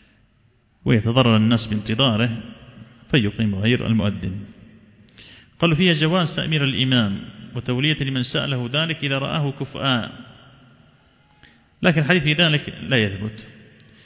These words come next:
ولا يكون سؤاله مانعا من توليته، ولا يناقض هذا قوله في الحديث الآخر: "إن لا، إن لن نولي على عملنا من أراده"، وهذا الحكم الثابت في الصحيحين، "إن لن،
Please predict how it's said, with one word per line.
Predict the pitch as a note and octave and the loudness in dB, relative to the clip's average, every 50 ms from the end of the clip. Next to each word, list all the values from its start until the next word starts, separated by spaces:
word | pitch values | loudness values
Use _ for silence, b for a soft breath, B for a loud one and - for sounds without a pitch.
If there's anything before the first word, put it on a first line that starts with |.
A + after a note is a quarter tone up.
| B B - | B B -4
ولا | - C#3 D#3 F3 | 0 4 6 6
يكون | F3 E3+ D#3+ D#3+ F3 D#3+ | 6 6 4 2 -2 -4
سؤاله | D3+ - D3+ D3+ E3 D#3+ D#3 D3 D3 | -4 -2 -2 0 0 0 0 0 0
مانعا | C#3+ C#3+ D3+ D#3+ D3+ C#3 D3 | 0 -2 -2 -2 -2 -2 -2
من | D#3 D3 C3 - | -4 -4 -4 -4
توليته، | - C3 B2+ C#3 C#3+ D3 C3+ B2+ - B2 | -4 -4 0 0 2 2 0 0 0 -2
ولا | A2 A#2+ C3+ D3 | -2 0 0 0
يناقض | C#3+ C3+ C3+ C#3+ C#3+ - C#3 B2+ | 0 0 -2 -4 -4 -4 -6 -4
هذا | B2+ C3+ C3+ C3+ D3 D3+ C3+ C3 | -4 -4 -2 -2 -2 -4 -4 -6
قوله | - - D3+ D3 C#3+ C#3 | -8 -6 -4 -2 -2 -2
في | A#2+ B2+ | -2 -4
الحديث | A#2 G#2+ - A#2+ A2+ C3 C#3 B2+ | -6 -4 -4 -4 -2 -2 -2 -2
الآخر: | B2 A#2 F#2 A#2+ B2 A#2+ - D3 - - - | -2 -4 -2 -2 -4 -4 -4 -6 -6 -4 -6
"إن | D#3 C#3 B2+ B2+ | -4 -4 -2 -2
لا، | A#2+ A#2 A#2 B2+ C3+ B2+ A2+ G#2 - - B B B B B B - - | -2 -2 -2 -4 -4 -4 -6 -8 -12 -14 B B B B B B -6 -4
إن | D#3 E3 D#3 D3+ | -2 0 2 2
لن | C#3 C3+ D3 D#3+ D3+ | 2 2 2 0 0
نولي | C#3 C3 B2+ C3+ C#3+ C#3 C3 C3 C3+ C#3+ D3 D3 C#3+ - - - | 0 0 0 0 0 0 0 0 0 0 0 0 -2 -4 -8 -10
على | - A2 B2 C3 C3 | -8 -4 -2 0 0
عملنا | A#2+ A2+ A#2 B2 C3 C3+ C#3+ C#3 C3+ C#3 C#3 C3+ | 0 0 -2 -2 0 0 0 0 0 0 -2 -2
من | C3 C3+ C3+ C3+ | -2 -2 -4 -4
أراده"، | - - B2+ B2 C3 C3 B2 B2 A#2+ A2 G#2+ G#2+ F#2+ F2+ F2+ - - - - - - - - - - - - - - _ _ _ _ - | -2 -4 -2 0 0 0 2 2 2 2 2 -2 -4 -4 -6 -8 -12 -14 -20 -20 -20 -20 -20 -20 -20 -20 -20 -20 -20 _ _ _ _ 2
وهذا | C#3+ D3 D#3+ F#3+ F3+ | 4 8 8 8 8
الحكم | F3+ D#3+ - G3+ G3 - E3+ E3 | 6 6 4 2 2 4 2 0
الثابت | D#3 - - F#3 F3 D3+ | 0 2 0 0 0 0
في | C3+ | 0
الصحيحين، | C#3 - - C3+ B2 A#2+ G#2 F#2+ G#2 G#2+ G#2 F2+ D#2+ - - - - - - - - - - - | -2 -2 -2 -2 0 0 0 0 -2 -2 -2 -4 -6 -10 -14 -16 -20 -20 -20 -20 -20 -16 -6 -4
"إن | B2+ C3 B2+ | -4 -2 -2
لن، | B2 A#2 A#2+ A#2 A#2 A#2 A#2 | -2 -2 -2 -2 -2 -4 -6